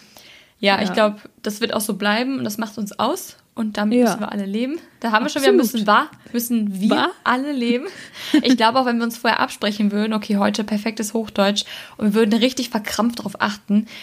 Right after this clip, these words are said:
Speaker 1: dann würden
Speaker 2: Oh,
Speaker 1: wir es
Speaker 2: ja.
Speaker 1: auch hinkriegen, aber dann wär die Folge auch nicht mehr so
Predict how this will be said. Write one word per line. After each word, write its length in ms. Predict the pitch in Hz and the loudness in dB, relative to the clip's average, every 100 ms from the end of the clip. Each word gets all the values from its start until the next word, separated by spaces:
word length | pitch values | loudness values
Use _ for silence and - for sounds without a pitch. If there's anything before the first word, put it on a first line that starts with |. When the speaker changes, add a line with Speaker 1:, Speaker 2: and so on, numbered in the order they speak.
| - | -2
Speaker 1:
dann 180 | 208 208 | 2 6
würden 140 | 226 | 6
Speaker 2:
Oh, 40 | 190 | 6
Speaker 1:
wir 60 | |
es 100 | 175 | 4
Speaker 2:
ja. 80 | 175 | 2
Speaker 1:
auch 100 | - | 2
hinkriegen, 520 | 254 262 - 247 240 | 2 0 2 2 4
aber 180 | - 214 | 4 4
dann 160 | 214 208 | 4 4
wär 80 | |
die 120 | 214 220 | 4 2
Folge 380 | 233 233 233 | 2 2 2
auch 120 | 214 208 | 2 2
nicht 240 | 233 233 | 2 0
mehr 140 | 233 | -2
so 360 | 214 220 214 208 | 0 0 0 -2